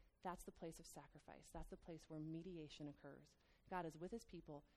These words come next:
at the place where mediation occurs. And that takes us to Leviticus. How does a holy God live with an unholy people? How do you forgive and not clear the guilty? It's through sacrifice, through an atonement for sin. And the book of Leviticus teaches us that God is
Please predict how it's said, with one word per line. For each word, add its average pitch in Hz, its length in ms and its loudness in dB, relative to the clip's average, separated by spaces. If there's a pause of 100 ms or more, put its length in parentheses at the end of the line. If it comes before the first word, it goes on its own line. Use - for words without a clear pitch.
(140)
at - 60 -6
the 160 60 -2
place 160 360 0
where 156 100 2
mediation 143 500 2
occurs. - 480 -8 (680)
And 180 120 8
that 214 140 6
takes 202 200 2
us 190 100 0
to - 100 4
Leviticus. 160 640 0 (260)
How 156 100 4
does 170 120 2
a 175 60 4
holy 175 300 2
God 175 280 6
live 180 100 2
with 170 100 2
an 170 60 6
unholy 165 340 4
people? 196 420 0 (300)
How 175 120 6
do 180 80 2
you 175 100 0
forgive 175 400 2
and 170 100 0
not 165 220 2
clear 165 140 0
the 160 100 -4
guilty? 180 480 -2 (320)
It's - 260 -6
through 170 400 4 (200)
sacrifice, - 840 2 (380)
through 180 160 8
an 165 80 6
atonement 170 680 4
for 170 100 -4
sin. - 420 -2 (380)
And 175 140 8
the 170 40 8
book 202 200 6
of 220 80 6
Leviticus 190 440 6
teaches 190 400 12
us 151 180 8
that 151 220 6
God 165 420 6
is 165 80 -2